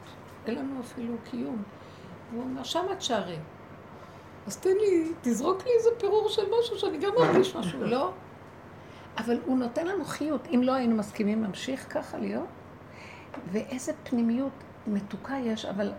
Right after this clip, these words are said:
זה כל הזמן אומר, "לא לגנוב, לא להרים ראש." זה דרגות כאלה דקות. לא, עכשיו גיל,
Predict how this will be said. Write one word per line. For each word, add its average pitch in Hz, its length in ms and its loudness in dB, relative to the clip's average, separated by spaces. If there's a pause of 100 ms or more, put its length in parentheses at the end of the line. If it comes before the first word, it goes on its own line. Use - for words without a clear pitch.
(140)
זה 208 120 -10
כל - 140 -4
הזמן 269 260 -2
אומר, 240 180 -2 (160)
"לא 226 120 0
לגנוב, 202 440 0
לא 240 120 2
להרים 254 380 2
ראש." 185 300 -2 (420)
זה - 260 -8
דרגות 156 400 -6
כאלה 233 280 -4
דקות. 214 520 -6 (1160)
לא, 240 100 0
עכשיו 277 300 -2 (100)
גיל, 240 240 -2